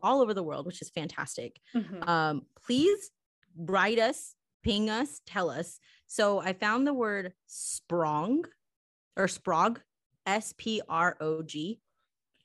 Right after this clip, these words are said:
Speaker 1: sprog.
Speaker 2: Okay.
Speaker 1: It says a British word meaning child, but then it says, "Some upset parents are convinced this is a derogatory term meaning brat or evil child."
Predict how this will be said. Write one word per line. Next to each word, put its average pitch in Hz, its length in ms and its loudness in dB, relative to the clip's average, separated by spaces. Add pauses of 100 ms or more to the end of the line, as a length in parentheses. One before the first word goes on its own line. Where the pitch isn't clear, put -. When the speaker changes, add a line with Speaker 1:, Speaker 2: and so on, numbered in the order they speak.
(160)
Speaker 1:
sprog. 170 560 -6 (400)
Speaker 2:
Okay. 202 400 -4 (360)
Speaker 1:
It 185 180 -2
says 180 440 0
a 180 80 -2
British 226 460 -2
word 180 440 2 (200)
meaning 180 420 -4
child, 180 600 -2 (540)
but 160 100 -10
then 294 200 0
it 320 120 -2
says, 135 440 -8 (260)
"Some 311 680 0 (480)
upset 233 540 0
parents 190 320 -4
are 170 100 -2
convinced 165 720 -4
this 180 140 -6
is 175 100 -2
a 160 80 0
derogatory 165 800 -4
term 151 600 -6 (120)
meaning 160 320 -4
brat 143 480 -2 (280)
or 160 120 0
evil 170 320 -4
child." 120 580 -2